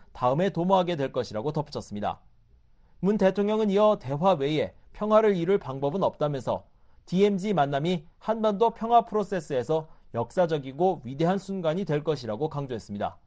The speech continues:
또 영변 시설 폐기와 관련해서는 영변의 핵단지가 진정성 있게 완전히 폐기된다면 그것은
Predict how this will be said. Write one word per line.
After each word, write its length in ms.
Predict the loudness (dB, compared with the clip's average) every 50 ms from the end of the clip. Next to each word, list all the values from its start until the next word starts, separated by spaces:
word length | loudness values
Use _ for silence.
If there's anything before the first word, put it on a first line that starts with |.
| _ _ _ _ _ _ _ _ _ -12 -2 4
또 160 | 6 6 6
영변 340 | 6 6 4 2 2 0 0
시설 320 | -2 -4 0 0 0 0
폐기와 480 | 0 -4 -6 -6 -4 -2 0 0 0 0
관련해서는 640 | 0 0 -2 0 0 0 -2 -2 -2 -2 -2 -4 -4 -8 -12 -6 -2 -2
영변의 400 | -2 0 0 0 2 2 0 0
핵단지가 640 | -2 -4 -4 -2 -2 -2 -2 -2 -4 -4 -4 -4 -6 -10 -20 -20 -14
진정성 560 | -8 -4 -2 0 0 0 -2 -2 -2 -2 -4
있게 240 | -4 -4 -2 -2 -2
완전히 440 | 0 0 -2 -4 -2 -2 -2 -2 -4
폐기된다면 680 | -4 -6 -6 -6 -4 -2 -2 -2 0 0 -2 -2 -4 -8 -10 -16 _ _ -12
그것은 420 | -6 -4 -2 -2 0 0 -2 -4